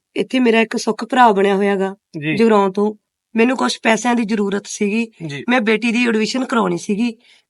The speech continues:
Speaker 1: ਜਿਹਦੇ ਵਿੱਚ ਸੁੱਖ ਨੂੰ ਮੈਂ ਫੋਨ ਲਾ ਕੇ ਕਿਹਾ, "ਵੀਰੇ, ਮੈਨੂੰ ਪੈਸਿਆਂ ਦੀ ਜ਼ਰੂਰਤ ਆ।" ਇਹ ਮੈਨੂੰ ਕਹਿ ਰਿਹਾ ਵੀ, "ਭੈਣੇ, ਮੈਂ ਤੈਨੂੰ ਕਿਸੇ ਫਾਈਨੈਂਸਰ ਤੋਂ ਪੈਸੇ ਦਵਾ ਦਿੰਨਾ, ਤੇਰੇ ਕੋਲੇ ਚੈੱਕ ਹੈ?" ਮੈਂ ਕਿਹਾ, "ਹਾਂਜੀ।" ਇਹਨਾਂ ਨੇ ਮੈਨੂੰ ਫੋਨ ਕੀਤਾ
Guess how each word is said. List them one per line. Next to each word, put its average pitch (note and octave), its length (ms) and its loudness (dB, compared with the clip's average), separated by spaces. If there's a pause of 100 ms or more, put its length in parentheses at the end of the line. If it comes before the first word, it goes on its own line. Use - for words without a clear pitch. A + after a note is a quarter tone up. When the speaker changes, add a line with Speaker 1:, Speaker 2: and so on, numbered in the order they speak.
(140)
Speaker 1:
ਜਿਹਦੇ A#3+ 320 2
ਵਿੱਚ A3+ 420 0 (360)
ਸੁੱਖ B3+ 360 0
ਨੂੰ D#4 120 6
ਮੈਂ D#4 100 4
ਫੋਨ A#3+ 280 0
ਲਾ A#3 120 4
ਕੇ A#3+ 160 -2
ਕਿਹਾ, A3+ 220 2
"ਵੀਰੇ, A#3 240 -2
ਮੈਨੂੰ C4 240 0
ਪੈਸਿਆਂ A3+ 360 0
ਦੀ A3 100 -2
ਜ਼ਰੂਰਤ F#3+ 440 -4
ਆ।" E3 120 -4 (360)
ਇਹ C#4+ 160 2
ਮੈਨੂੰ C#4+ 200 0
ਕਹਿ B3+ 220 2
ਰਿਹਾ C4 140 0
ਵੀ, B3+ 140 -2
"ਭੈਣੇ, C4 280 0
ਮੈਂ A#3+ 160 0
ਤੈਨੂੰ A#3 420 -2 (420)
ਕਿਸੇ - 240 0
ਫਾਈਨੈਂਸਰ B3+ 480 2
ਤੋਂ D4 120 0
ਪੈਸੇ A#3+ 340 0
ਦਵਾ G#3 240 4
ਦਿੰਨਾ, F#3+ 360 0 (280)
ਤੇਰੇ A#3+ 160 0
ਕੋਲੇ B3 200 0
ਚੈੱਕ A#3 320 -2
ਹੈ?" A#3 180 0
ਮੈਂ A#3+ 140 -2
ਕਿਹਾ, A3 160 -4
"ਹਾਂਜੀ।" F3 360 -6 (1200)
ਇਹਨਾਂ C4 220 4
ਨੇ C#4 60 0
ਮੈਨੂੰ C#4 220 -2
ਫੋਨ A#3 320 2
ਕੀਤਾ B3 460 0